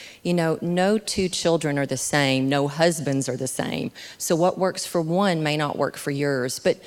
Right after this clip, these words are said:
continue to try, and your attitude matters probably more than anything,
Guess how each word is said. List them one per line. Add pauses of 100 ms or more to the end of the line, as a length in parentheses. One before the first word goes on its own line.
(240)
continue
to
try,
and
your
attitude
matters
probably
more
than
anything,